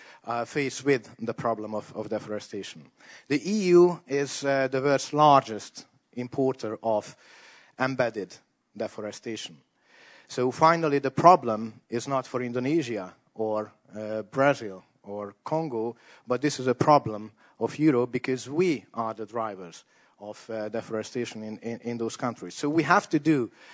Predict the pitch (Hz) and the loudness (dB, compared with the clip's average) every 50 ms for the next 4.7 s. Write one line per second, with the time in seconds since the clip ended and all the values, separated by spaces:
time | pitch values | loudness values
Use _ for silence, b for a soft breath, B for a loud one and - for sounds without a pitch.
0 | B B B - 120 123 120 - 135 139 139 139 139 139 156 139 123 120 - - | B B B -4 -2 -2 2 2 2 4 4 2 4 4 4 4 4 2 -2 -4
1 | - 131 120 120 - - 123 120 120 113 113 - - 113 117 113 113 113 110 110 | -8 -8 -8 -8 -6 -4 -2 -2 -2 -2 -4 -6 -6 -4 -2 -2 0 0 0 -2
2 | 110 98 - - 113 113 110 - - 113 - - - 107 95 - - 78 - _ | -4 -6 -6 -4 -4 -4 -4 -4 -6 -8 -8 -6 -8 -10 -10 -10 -14 -16 -16 _
3 | B B B B B B B B B - 175 226 233 202 202 - - 165 160 160 | B B B B B B B B B 8 8 8 10 8 4 4 4 2 2 4
4 | 170 196 190 160 143 - - - 185 165 147 151 151 - | 2 4 6 4 4 2 2 4 4 6 6 4 2 0